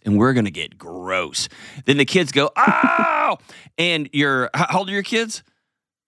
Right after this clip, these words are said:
Speaker 2: Fifteen, thirteen, and eleven.
Speaker 1: All right, so your fifteen-year-old's gonna know what's going on.
Speaker 2: Mm-hmm.
Speaker 1: And they're gonna be appropriately grossed out 'cause mom and dad just went in there and locked the door. Ew.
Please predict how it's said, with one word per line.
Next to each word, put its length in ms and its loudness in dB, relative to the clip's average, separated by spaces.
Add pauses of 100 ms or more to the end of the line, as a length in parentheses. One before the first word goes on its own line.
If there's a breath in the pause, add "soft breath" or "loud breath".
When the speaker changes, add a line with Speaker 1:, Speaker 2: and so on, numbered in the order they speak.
(720)
Speaker 2:
Fifteen, 540 2
thirteen, 600 4
and 220 2
eleven. 460 -2
Speaker 1:
All 80 4
right, 180 -4
so 100 -6
your 100 2
fifteen-year-old's 840 0
gonna 180 -4
know 160 0
what's 140 -2
going 260 -2
on. 280 -4 (800)
Speaker 2:
Mm-hmm. 180 6
Speaker 1:
And 140 4
they're 140 4
gonna 160 -2
be 120 -2
appropriately 600 -2
grossed 380 -2
out 180 -6 (560)
'cause 140 0
mom 200 2
and 80 -2
dad 180 2
just 140 -8
went 80 -2
in 60 2
there 60 2
and 100 -2
locked 220 0
the 80 -4
door. 320 -12
Ew. 280 -16